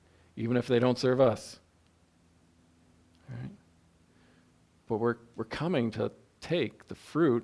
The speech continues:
of Jesus' labor, to eat it by faith.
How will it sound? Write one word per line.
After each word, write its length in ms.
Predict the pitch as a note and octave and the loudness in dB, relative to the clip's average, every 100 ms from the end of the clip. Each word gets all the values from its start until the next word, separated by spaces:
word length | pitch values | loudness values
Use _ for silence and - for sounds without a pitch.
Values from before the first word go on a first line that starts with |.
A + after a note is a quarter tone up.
| - _ | -4 _
of 160 | A#2 A#2+ | -14 -6
Jesus' 480 | A#2+ A#2 A#2+ B2 A#2 | -4 -2 -4 -4 2
labor, 400 | B2+ A2 G2 - _ _ _ _ _ _ _ - | 2 2 -2 -10 _ _ _ _ _ _ _ -16
to 160 | - | -4
eat 100 | A#2 | 0
it 120 | B2 | 0
by 120 | A#2+ A#2 | 0 -2
faith. 400 | B2 C3 G2+ | 0 0 -2